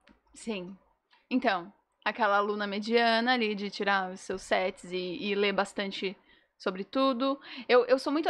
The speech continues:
eu acho que eu sou muito assim, prática até hoje. Tipo,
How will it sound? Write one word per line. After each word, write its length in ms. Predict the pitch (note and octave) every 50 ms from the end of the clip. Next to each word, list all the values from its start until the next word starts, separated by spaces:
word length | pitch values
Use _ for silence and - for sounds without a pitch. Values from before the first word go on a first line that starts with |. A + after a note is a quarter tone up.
| - -
eu 120 | C4 C4+
acho 120 | D4 C#4+ -
que 60 | E4+
eu 40 | D4+
sou 100 | D4+ D4+
muito 160 | C#4+ D4+ D4+
assim, 240 | D#4 - E4 D4 C#4
prática 380 | - D4+ C#4 C#4 C#4 - - C#4+
até 160 | C4+ D#4 D#4
hoje. 260 | D4 A#3 A3 G#3 G3+
Tipo, 380 | - - - - A#3 A3 G#3+